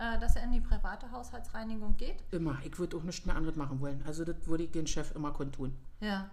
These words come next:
Speaker 2: Ich würd auch bei Rauder nichts anderes machen. Privathaushalte, das ist
Speaker 1: Was würdest du jemandem raten, der jetzt eine Ausbildung zum Beispiel machen möchte und, ähm, sagt, er hat sich auch jetzt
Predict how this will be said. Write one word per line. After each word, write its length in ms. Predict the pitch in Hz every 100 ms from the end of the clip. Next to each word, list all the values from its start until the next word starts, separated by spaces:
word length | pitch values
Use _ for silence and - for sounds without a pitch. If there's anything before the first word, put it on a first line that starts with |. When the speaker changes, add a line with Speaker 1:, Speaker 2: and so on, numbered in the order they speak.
| -
Speaker 2:
Ich 100 | - 160
würd 300 | 170 185 175
auch 160 | 165
bei 160 | - 160
Rauder 280 | 160 170 151
nichts 200 | 135 143
anderes 240 | 139 139
machen. 240 | 143 139 139 -
Privathaushalte, 880 | - 175 175 208 208 202 - 180 165
das 180 | 160 -
ist 340 | - - - - -
Speaker 1:
Was 180 | 220 220
würdest 300 | 240 269 -
du 60 |
jemandem 420 | 247 233 240 226 226
raten, 400 | 190 220 233 214
der 240 | 208 202
jetzt 240 | 202 - 214
eine 120 | -
Ausbildung 500 | 247 - 214 202 196
zum 180 | 208 196
Beispiel 360 | 190 190 196
machen 340 | 190 185 208 190
möchte 640 | 185 - - 202 196 -
und, 440 | 180 185 180 185
ähm, 640 | 180 185 180 175 170 170 180
sagt, 240 | 175 170 165
er 140 | 175
hat 160 | 175 170
sich 180 | 165 170
auch 80 |
jetzt 280 | 170 - -